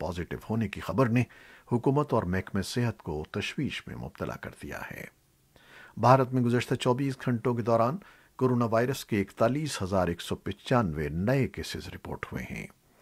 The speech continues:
हुक्काम के मुताबिक गुज़श्ता चौबीस घंटों के दौरान कोरोना के शिकार चार सौ नब्बे मरीज दम तोड़ गए हैं,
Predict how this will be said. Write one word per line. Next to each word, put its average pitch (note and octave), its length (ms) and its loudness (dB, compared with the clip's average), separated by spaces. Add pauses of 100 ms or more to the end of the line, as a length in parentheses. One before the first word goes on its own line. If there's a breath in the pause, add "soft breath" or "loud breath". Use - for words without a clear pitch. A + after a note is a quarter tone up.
(420 loud breath)
हुक्काम C3+ 340 6
के A#2 120 -4
मुताबिक A2+ 340 2
गुज़श्ता G2+ 360 -2
चौबीस G#2+ 600 -2
घंटों A2 320 -2
के - 100 -6
दौरान D2 380 -4 (440 soft breath)
कोरोना C3 340 4
के - 120 -4
शिकार F#2 520 2
चार F#2 180 2
सौ - 160 -4
नब्बे A2 380 0
मरीज D#2+ 480 -4 (100)
दम G2 260 0
तोड़ D2 260 -8
गए G2 220 -2
हैं, F#2+ 220 0